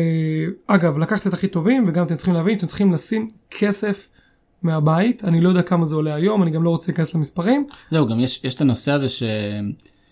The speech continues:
Speaker 2: אה, מניח שכל אחד שנחשף לקמפיין קיקסטארטר בתור, אה, אפילו מישהו שרוצה לקנות,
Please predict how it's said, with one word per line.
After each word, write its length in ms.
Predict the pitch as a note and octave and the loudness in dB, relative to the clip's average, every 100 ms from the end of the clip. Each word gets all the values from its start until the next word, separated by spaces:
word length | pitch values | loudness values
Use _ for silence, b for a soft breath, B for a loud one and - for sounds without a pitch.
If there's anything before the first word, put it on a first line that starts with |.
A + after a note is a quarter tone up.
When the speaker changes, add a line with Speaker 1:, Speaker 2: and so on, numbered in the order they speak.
| b b _ | b b _
Speaker 2:
אה, 60 | G#2+ G#2+ G2+ G2+ G2+ - - - | -6 -4 -6 -6 -8 -8 -8 -8
מניח 340 | - - C#3+ C#3+ | -6 -2 0 0
שכל 260 | B2+ D3+ | 0 0
אחד 160 | C#3+ B2+ | 2 2
שנחשף 460 | C3 - - C#3+ - | 2 2 0 0 0
לקמפיין 520 | A#2 - G#2 A#2 G#2+ | -4 -2 -4 -2 -2
קיקסטארטר 560 | - A#2 - A#2 A#2 A#2+ | -2 -4 -4 -4 -2 -4
בתור, 380 | G2+ B2+ A#2 | -2 0 0
אה, 80 | A2 | -2
אפילו 240 | G2+ B2 A#2 | -4 -4 -2
מישהו 180 | A2+ | -4
שרוצה 300 | B2 G#2 - | -6 -6 -6
לקנות, 540 | G#2 - A2+ C#3+ F#3+ | -6 -2 0 0 -2